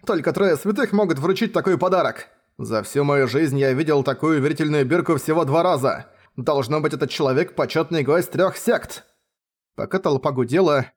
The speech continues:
Манхао посмотрел на верительную бирку. Выполненная полностью из золота, на ее поверхности был вырезан силуэт морской твердыни. С другой стороны были выбиты три слова «Общество солнечной души».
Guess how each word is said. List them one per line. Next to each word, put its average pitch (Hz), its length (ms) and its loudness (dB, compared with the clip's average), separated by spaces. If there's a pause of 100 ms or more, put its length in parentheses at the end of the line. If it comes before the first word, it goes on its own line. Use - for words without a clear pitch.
(100)
Манхао 135 440 0
посмотрел 139 520 -2
на 143 100 0
верительную 135 540 0
бирку. 117 540 -4 (400)
Выполненная 160 760 0
полностью 139 540 -2
из 107 60 -6
золота, 139 600 0 (280)
на 135 140 -2
ее 254 120 0
поверхности 185 540 -2
был 127 220 0
вырезан 156 380 -2
силуэт 156 360 0
морской 139 400 -2
твердыни. 127 580 -2 (540)
С 117 140 -6
другой 120 340 -2
стороны 151 360 0
были 127 200 2
выбиты 135 340 -2
три - 160 -6
слова 143 480 0 (420)
«Общество 196 540 -4
солнечной 131 540 0
души». 123 500 -4